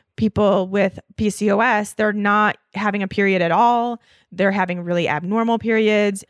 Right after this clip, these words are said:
And in many cases, if not all cases, it is a lack of ovulation. So until you heal and you start ovulating, you know, you heal your cycle and you start ovulating, that's when you can start really seeing the big changes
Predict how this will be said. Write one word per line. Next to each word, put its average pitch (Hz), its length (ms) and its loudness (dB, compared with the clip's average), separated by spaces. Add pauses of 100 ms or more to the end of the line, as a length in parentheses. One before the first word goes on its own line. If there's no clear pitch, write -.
(260)
And 208 180 0
in 196 440 -2 (180)
many 254 440 2
cases, 196 440 0
if 233 220 0
not 220 200 0
all 320 200 4
cases, 180 580 -4 (400)
it 226 140 2
is 202 160 0
a 190 160 0
lack 185 260 -2
of 170 100 -4
ovulation. 165 720 -2
So 185 240 0
until 233 480 0
you 214 220 -2
heal 226 760 0 (280)
and 214 120 -2
you 208 100 0
start 226 340 0
ovulating, 208 1040 0 (380)
you 208 80 2
know, 196 40 4
you 190 140 2
heal 262 200 4
your 269 140 0
cycle 220 380 -2
and 208 100 -4
you 190 60 -4
start 214 320 -2
ovulating, 175 680 -2 (300)
that's 190 300 -4
when 196 200 -4
you 190 160 -2
can 190 220 -4
start 180 480 0 (240)
really 196 360 2
seeing 196 480 -2
the 180 60 -2
big 185 240 -2
changes 180 640 0